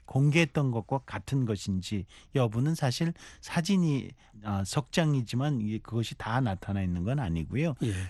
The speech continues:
Speaker 1: 그렇기 때문에, 아, 그 재원이나 이런 것들은, 아, 확인하기 어렵고 또, 어, 그렇기 때문에 앞으로 좀 더 지켜봐야 되는데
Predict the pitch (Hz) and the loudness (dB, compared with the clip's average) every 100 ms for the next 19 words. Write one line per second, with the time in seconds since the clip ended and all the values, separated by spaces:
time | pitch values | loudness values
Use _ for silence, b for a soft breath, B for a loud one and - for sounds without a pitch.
0 | - 120 - - 135 113 131 135 - B | -4 -4 -4 -2 0 2 0 -2 -6 B
1 | B 110 101 98 - 127 123 123 117 - | B 0 2 0 -2 0 2 0 -2 -4
2 | - 98 135 143 135 104 95 95 90 87 | -2 2 2 2 0 0 0 -2 -2 -4
3 | - 104 147 147 B B B 87 85 85 | -4 -2 -2 -4 B B B -4 -2 -4
4 | 90 - 180 139 107 131 127 90 85 - | -6 0 2 2 2 0 0 -2 -4 -4
5 | 127 - B B - 131 117 113 107 104 | -4 -4 B B -4 0 2 2 0 -4
6 | b b - 95 92 - 113 - 131 104 | b b -4 -2 -2 -2 -4 -2 0 0
7 | 113 113 90 - 113 117 113 107 - - | 0 -2 -6 -6 -4 -2 0 0 -2 -4
8 | 127 - 151 127 104 92 85 78 95 156 | -4 0 2 2 0 0 0 -2 -2 -2